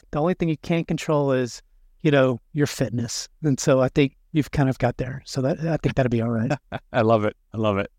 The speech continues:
Speaker 2: Well, you know what they say, it's all mental, right? So.
Speaker 1: N-, no, it's not. Some of it is. Okay. Well, I think we're gonna digress if we keep talking about running, but it is one of my favorite things to do. But, uh,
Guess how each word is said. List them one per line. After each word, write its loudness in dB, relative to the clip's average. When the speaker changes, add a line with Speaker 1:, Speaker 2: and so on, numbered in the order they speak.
Speaker 2:
Well, 4
you 2
know 4
what 2
they 4
say, 2
it's 0
all 6
mental, 2
right? 0
So. -6
Speaker 1:
N-, 0
no, 2
it's -2
not. 0
Some 2
of 4
it 0
is. 0
Okay. 4
Well, 6
I 0
think -2
we're 0
gonna -2
digress 2
if -10
we -4
keep -8
talking -2
about 0
running, 2
but 0
it -4
is 0
one 0
of 0
my 0
favorite -2
things -4
to -4
do. 0
But, 0
uh, 0